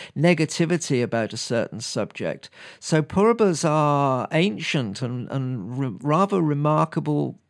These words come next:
ritual objects with a whole lore and a whole kind of tradition. One of the podcasts that I've got coming up that I'd like to talk about is the whole thing about initiations. So I shall, I shall say more about purbas and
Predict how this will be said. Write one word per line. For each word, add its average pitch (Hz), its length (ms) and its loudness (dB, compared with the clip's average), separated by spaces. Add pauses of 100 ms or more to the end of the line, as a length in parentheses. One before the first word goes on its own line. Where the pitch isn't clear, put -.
ritual 160 400 0
objects 165 520 -2
with 139 140 0
a 139 100 0
whole 170 800 4
lore 151 480 4
and 127 140 -2
a 110 40 0
whole 143 280 2
kind 143 280 -2
of 135 120 -10
tradition. 143 560 -4 (760)
One 180 280 6
of 196 120 0
the 190 100 2
podcasts 160 800 2
that 147 160 0
I've 147 160 2
got - 180 -2
coming 151 340 0
up 156 220 -2
that 131 100 -2
I'd 120 200 0
like 127 180 0
to - 100 -10
talk 156 300 0
about 120 280 -2
is 135 160 -6
the 151 100 0
whole 185 180 2
thing 170 240 -2
about 156 300 0
initiations. 151 1080 -2
So 131 180 -2
I 143 180 4
shall, 147 220 -8 (280)
I 156 100 2
shall 156 160 -4
say 185 300 0
more 160 280 2
about 135 340 -2
purbas 131 540 0
and 123 220 -6